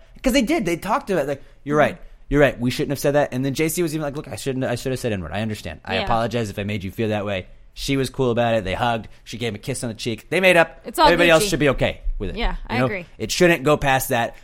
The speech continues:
Speaker 1: If they're not going past that, it doesn't need to go past that with us.
Speaker 2: No.
Speaker 1: We're not those people.
Speaker 2: I wasn't there.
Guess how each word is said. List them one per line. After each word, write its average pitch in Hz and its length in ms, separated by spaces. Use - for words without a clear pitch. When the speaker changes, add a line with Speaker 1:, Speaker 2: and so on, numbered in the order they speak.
Speaker 1:
If 87 160
they're 127 160
not 139 140
going 139 200
past 127 220
that, 135 140
it - 200
doesn't 202 180
need 185 120
to 156 40
go 170 80
past 160 220
that 147 100
with 131 120
us. 127 180
Speaker 2:
No. 208 100
Speaker 1:
We're 151 120
not 135 140
those 117 140
people. 107 220
Speaker 2:
I 220 60
wasn't 247 280
there. 170 240